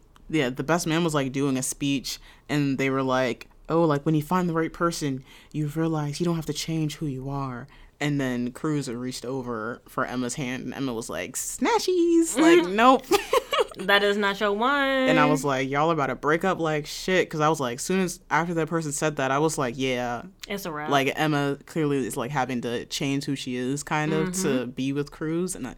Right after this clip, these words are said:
Speaker 1: she's not with the shits.
Speaker 2: Yeah, 'cause Cruz is more out there, more flamboyant, and, and Emma seems, like, more reserved. And it, given her past and her history, like, it's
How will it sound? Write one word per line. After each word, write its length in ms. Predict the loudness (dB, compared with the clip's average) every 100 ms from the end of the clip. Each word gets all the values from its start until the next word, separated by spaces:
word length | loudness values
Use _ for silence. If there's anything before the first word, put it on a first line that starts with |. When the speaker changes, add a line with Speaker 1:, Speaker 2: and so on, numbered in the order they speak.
| -14
Speaker 1:
she's 340 | -8 -4 -2
not 240 | -2 -6 -8
with 140 | -12
the 80 | -14
shits. 240 | -14 -16 -12
Speaker 2:
Yeah, 300 | -6 -2 -2
'cause 180 | -6 -10
Cruz 320 | -6 -4 -2
is 160 | -4 -4
more 400 | -2 -2 -2 -2
out 240 | -2 -2 -2
there, 180 | -4 -4
more 160 | -6
flamboyant, 840 | -6 -8 -8 -6 -6 -6 -6 -8 -14 -20 -20 -18 -8
and, 340 | -6 -4 -6 -12 -20 -20 -4
and 200 | -2 0
Emma 260 | 0 0 -2
seems, 400 | -2 -4 -2 -4
like, 140 | -4
more 200 | -4 -4
reserved. 460 | -4 -4 -4 -4 -4
And 140 | -4
it, 180 | -6 -4
given 360 | -4 -2 -4 -4
her 440 | -6 -6 -4 -6
past 380 | -6 -2 -2 -4
and 100 | -10
her 120 | -10
history, 440 | -8 -10 -10 -8 -6
like, 160 | -6
it's 280 | -6 -8 -14